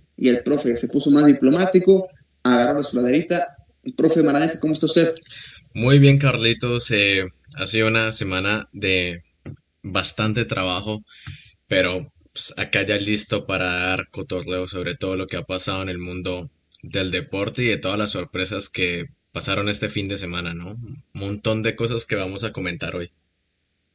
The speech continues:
Speaker 1: Dijo palabra clave, perdón, vamos a hacer rápidamente un pequeño paréntesis.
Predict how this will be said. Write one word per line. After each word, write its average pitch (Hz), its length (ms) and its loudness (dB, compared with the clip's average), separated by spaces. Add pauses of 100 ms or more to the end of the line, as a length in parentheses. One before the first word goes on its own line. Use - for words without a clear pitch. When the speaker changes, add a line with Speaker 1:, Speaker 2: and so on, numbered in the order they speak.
(500)
Speaker 1:
Dijo 147 300 6
palabra 143 400 4
clave, 123 260 4
perdón, 123 380 2
vamos 127 340 2
a 123 60 0
hacer - 120 -4 (160)
rápidamente 123 680 4
un 127 80 6
pequeño 127 320 8
paréntesis. 123 640 4